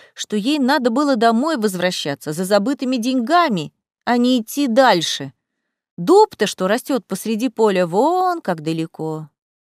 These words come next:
Развернувшись, Лиза медленно поплелась обратно.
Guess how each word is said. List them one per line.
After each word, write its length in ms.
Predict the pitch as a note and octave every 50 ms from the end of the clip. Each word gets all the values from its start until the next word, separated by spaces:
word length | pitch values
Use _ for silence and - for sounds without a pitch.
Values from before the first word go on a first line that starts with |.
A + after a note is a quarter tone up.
| _ _ _ _ _ _ _ _ _ _ _ _
Развернувшись, 840 | - G#3 C4+ B3+ C4+ D4 D4 C#4 D#4+ E4+ - - - D#4 - - - _ _ _ _ _ _ _ _ _ _ -
Лиза 460 | F3 F3+ A3 D4+ F4 F4+ D4+ D4+ E4
медленно 640 | D#4 C4+ A#3+ B3+ C4 A#3 A#3 A#3+ B3+ B3 A#3 A#3+ A3+
поплелась 520 | - - C#3+ - D#3 E3 E3+ F#3+ G#3 -
обратно. 540 | G#3+ G#3 G3+ G#3+ A3+ A#3 - - D3+ C#3+